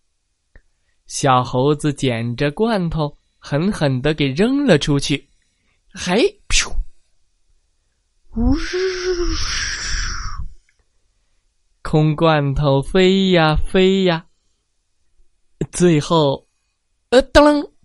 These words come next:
梆，咚，咚的一声，砸到了野猪的身上。“嗯，嗯。”野猪说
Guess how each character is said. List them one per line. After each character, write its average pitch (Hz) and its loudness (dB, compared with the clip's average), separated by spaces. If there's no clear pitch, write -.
梆， 240 2
咚， 160 4
咚 247 4
的 143 0
一 127 0
声， 139 0
砸 123 0
到 151 2
了 131 2
野 123 -2
猪 240 0
的 127 2
身 131 0
上。 - -2
“嗯， 180 2
嗯。” 233 6
野 120 2
猪 127 -2
说 123 -2